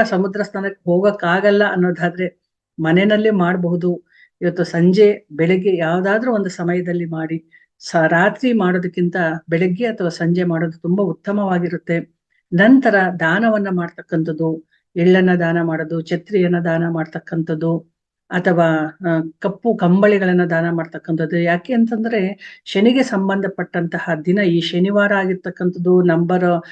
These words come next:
ನೋಡೋದಾದ್ರೆ, ಎಂಟು ಬಂದಿರ್ತಕ್ಕಂಥದ್ದು, ಹಾಗೆ ಮಾಘ ಹುಣ್ಣಿಮೆ ಬಂದಿರ್ತಕ್ಕಂಥದ್ದು. ವಿಶೇಷವಾದ ಫಲ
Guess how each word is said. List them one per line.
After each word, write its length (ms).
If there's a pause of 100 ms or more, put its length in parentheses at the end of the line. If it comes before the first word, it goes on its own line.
(260)
ನೋಡೋದಾದ್ರೆ, 580
ಎಂಟು 340
ಬಂದಿರ್ತಕ್ಕಂಥದ್ದು, 800
ಹಾಗೆ 360
ಮಾಘ 360
ಹುಣ್ಣಿಮೆ 440
ಬಂದಿರ್ತಕ್ಕಂಥದ್ದು. 880 (340)
ವಿಶೇಷವಾದ 760
ಫಲ 240